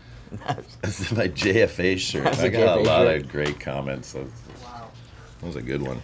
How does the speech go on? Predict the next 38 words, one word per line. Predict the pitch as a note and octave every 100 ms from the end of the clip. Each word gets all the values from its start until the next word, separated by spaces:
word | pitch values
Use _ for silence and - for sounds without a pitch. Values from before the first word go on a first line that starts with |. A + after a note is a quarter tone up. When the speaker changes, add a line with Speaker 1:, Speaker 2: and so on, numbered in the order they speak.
| - -
Speaker 1:
Uh, | A#2 A#2+
Don | A#2+ A2 B2+ C#3+
was, | A#2 F#2 F2+
Don | F2 A#2
happened | A#2 G#2 G2+ F#2+
to |
be | F#2+
parking | F#2 G2+ G2+
cars | G2 F#2+ F#2
at | F2+
this | F#2
joint | - F#2+ F#2 - - -
as | F2+ F2
well, | G#2 A#2 F#2+ F2+ - - - - - -
and, | G2+ G2
uh, | F#2+ E2+ - - - - - -
I |
remember | A2 G#2+ G2+
he | G#2
asked | G#2 G2 -
me, | G#2 F#2 - - -
he | A#2+
was | C3 A#2
doing | A#2+
other | A2+ A2
stuff. | - G2 F#2+ -
He | A#2
was | G#2+
just, | A#2
he | A2+
was | A#2
out | A2
there | G2+
going | G2 F2
to | D2
school | - G2+ F2 D#2 - - - - - -
in | E2+
Phoenix, | F2 E2+ D2